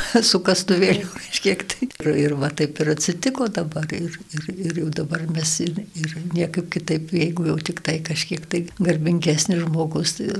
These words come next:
ir jau ži-, žinomesnis, tai jis būtinai turi būt sudegintas. Kaip aš apsidžiaugiau, kai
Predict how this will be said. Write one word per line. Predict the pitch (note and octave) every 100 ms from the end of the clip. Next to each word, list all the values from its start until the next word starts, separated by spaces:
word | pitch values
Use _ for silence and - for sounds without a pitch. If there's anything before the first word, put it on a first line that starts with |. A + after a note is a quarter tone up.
| F3
ir | G3+ F#3
jau | F#3
ži-, | D#3+ D#3+ F#3
žinomesnis, | G#3 F#3 E3+ D#3 F3 G#3 F#3+
tai | F#3 E3+
jis |
būtinai | E3+ - E3+ D#3
turi | D#3+ F#3 F3
būt | F3 D#3
sudegintas. | E3+ D#3 D#3 D#3 C#3+ C#3+ C#3+ C#3 - - - - - C#3+
Kaip | - D#3
aš | - -
apsidžiaugiau, | E3 - F3+ F3+ F#3
kai | F3 E3+